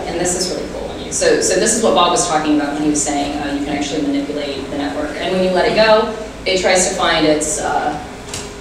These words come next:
its equilibrium position, the least energetic state. So with that, I'll finish. We'll just let this loop and play in the background.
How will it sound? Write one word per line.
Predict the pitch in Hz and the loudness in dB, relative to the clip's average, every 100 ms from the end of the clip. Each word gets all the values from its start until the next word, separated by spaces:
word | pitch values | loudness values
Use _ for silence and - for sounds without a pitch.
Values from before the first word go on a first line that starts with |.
| - - | -14 -12
its | - - | -10 -6
equilibrium | - 190 175 170 165 160 147 143 | -6 -4 -2 0 2 2 2 2
position, | - - - - - | -2 -4 -4 -4 -6
the | - - | -6 -6
least | - - | -4 -4
energetic | 147 147 139 139 - - | -2 -2 -2 -4 -4 -2
state. | - - - - - - | -2 -4 -8 -8 -10 -4
So | - 233 233 233 | 2 4 6 6
with | 220 | 4
that, | 233 - - | 4 4 2
I'll | 233 | 0
finish. | 240 359 226 | 0 0 0
We'll | 226 | 0
just | - | 2
let | 214 214 | 2 2
this | 202 180 | -2 -2
loop | 180 147 | 0 0
and | - 214 | -2 0
play | 196 202 196 | 2 2 2
in | 180 | 0
the | |
background. | 160 - 185 185 240 339 | 0 0 0 2 2 2